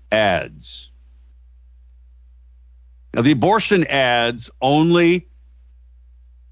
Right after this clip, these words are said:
emotionalize, and they're only partially emotional to one group of people. Those are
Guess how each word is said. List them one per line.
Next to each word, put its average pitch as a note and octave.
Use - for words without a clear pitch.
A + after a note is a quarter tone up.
emotionalize, A2
and A2+
they're A#2+
only C#3+
partially A#2
emotional F#2+
to B2
one A#2+
group A#2
of G#2
people. -
Those -
are F#2+